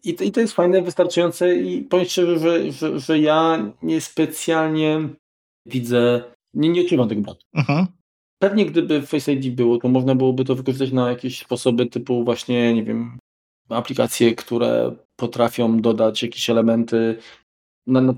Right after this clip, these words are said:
Speaker 1: do twojej twarzy, tak? Czyli
Speaker 2: Mhm.
Speaker 1: jakby skanować ją w trzy D i czyli, czyli tak jak, jak mamy emoji w telefonach, możemy robić,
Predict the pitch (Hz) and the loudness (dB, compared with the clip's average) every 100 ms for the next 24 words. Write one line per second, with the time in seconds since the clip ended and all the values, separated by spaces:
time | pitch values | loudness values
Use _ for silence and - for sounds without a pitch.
0 | - 123 127 127 131 127 135 - 107 117 | -2 -2 0 2 0 2 0 0 -2 -6
1 | - - 117 143 156 156 120 117 120 117 | 0 2 4 4 2 0 0 0 0 -4
2 | - 113 120 117 117 117 120 120 - 120 | -4 -2 2 2 0 -4 -6 -10 -6 -4
3 | 117 120 110 120 117 123 117 120 120 123 | -2 -4 -4 -4 -2 -2 2 2 4 4
4 | 123 123 117 117 - - 123 117 120 113 | 2 2 2 -2 -4 -4 -2 0 0 -2
5 | 113 120 113 117 113 110 110 - | -4 -4 0 0 2 0 -4 -14